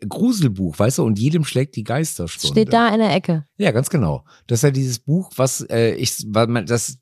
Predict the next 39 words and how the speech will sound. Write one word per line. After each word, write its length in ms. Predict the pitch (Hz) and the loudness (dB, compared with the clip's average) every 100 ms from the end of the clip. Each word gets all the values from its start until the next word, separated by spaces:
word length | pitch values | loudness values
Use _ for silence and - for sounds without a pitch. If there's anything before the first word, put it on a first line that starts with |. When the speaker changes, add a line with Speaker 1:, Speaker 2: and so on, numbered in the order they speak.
| - | -10
Speaker 1:
ist 200 | 101 - | -4 -2
das 140 | 131 | 0
erste 280 | 147 165 160 | 0 0 -2
Gruselbuch, 600 | 110 151 180 127 104 101 | 0 0 0 0 -2 -2
was 120 | 101 | -2
ich 40 | 117 | 0
in 40 | |
meiner 180 | 104 98 | -2 0
Kindheit 380 | - 156 95 87 | 0 2 0 -2
gelesen 340 | 82 69 76 80 | -4 -4 -4 -4
habe. 100 | - | -2
Da 120 | 85 | -2
war 60 | |
ich, 80 | 104 | -2
glaub 120 | 117 | -4
ich, 80 | 107 | -4
so, 220 | 95 73 | -4 -4
weiß 140 | 67 104 | -2 0
ich 60 | |
nicht, 180 | 85 67 _ _ _ _ | -2 -2 _ _ _ _
vielleicht 280 | - 139 - | -12 -12 -4
sechs 340 | - 131 - 131 | -2 0 -2 -2
oder 180 | 95 | 0
sieben 380 | 98 104 165 160 | 0 0 2 2
oder 140 | 90 78 | 2 2
so, 160 | 87 | 0
habe 100 | 104 | 0
ich 80 | 117 | 0
dieses 220 | 110 95 | -2 -2
Buch 160 | - - - | -6 -14 -8
irgendwie 220 | 87 80 | -4 -4
bekommen, 280 | 80 87 87 87 | -2 -2 -2 -4
von 240 | 92 113 | -6 -4
einer 80 | 71 | -4
Tante 380 | - 156 208 - | -2 -2 -2 -6
von 200 | - - | -10 -8
uns 280 | 57 156 | -8 -8
oder 200 | 57 62 | -6 -6
so. 200 | 80 90 | -2 -4